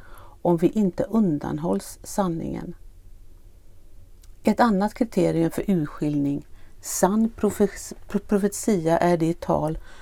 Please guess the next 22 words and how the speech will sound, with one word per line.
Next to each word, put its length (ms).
som 200
får 300
oss 220
att 220
inse 400
vår 180
skuld 580
utan 720
att 240
moralisera. 960
Till 220
människans 520
värdighet 480
hör 260
att 140
hon 140
kan 160
ta 160
på 280
sig 180
sin 200
skuld. 480